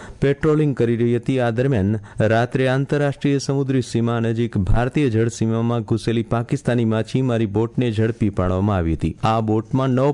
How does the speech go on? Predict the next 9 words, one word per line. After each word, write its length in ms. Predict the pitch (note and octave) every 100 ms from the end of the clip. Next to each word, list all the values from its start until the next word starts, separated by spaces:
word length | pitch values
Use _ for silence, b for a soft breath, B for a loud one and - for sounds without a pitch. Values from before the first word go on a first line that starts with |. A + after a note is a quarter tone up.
| C#3+
પાકિસ્તાની 520 | B2 B2+ - C3 C#3
માછીમારો 680 | A#2 G#2+ - A#2 A#2 A#2 A#2 A#2 B B -
હોવાથી 440 | A#2+ B2+ B2+ A2
તેમને 340 | G#2 A2 A#2 B2+
પણ 260 | A2 G#2 G#2
પકડી 240 | A#2 A#2
પાડવામાં 500 | G#2 F#2 G2 G#2 A2+
આવ્યા 240 | F#2 F2 D#2
હતા. 140 | D2+